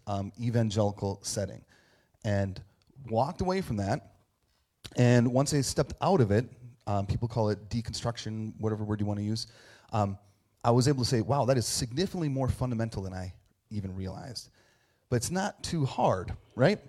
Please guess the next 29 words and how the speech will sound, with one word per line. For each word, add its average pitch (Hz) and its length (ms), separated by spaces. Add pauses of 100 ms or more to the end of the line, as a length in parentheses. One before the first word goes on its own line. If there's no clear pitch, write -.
(160)
It's - 100
not 185 140
too 208 100
hard 185 160
to 156 40
walk 165 240
away 156 120
from 127 200
that 131 300
and 113 100
say, 113 140
"Oh, 147 140
I 135 80
don't 147 100
wanna 139 140
be 131 80
a 123 40
part 127 180
of 92 40
that 147 300
fundamental 107 380
circle," 101 460 (420)
and 117 100
then 117 100
go 135 140
and 117 100
start - 240
your 113 200
own 135 440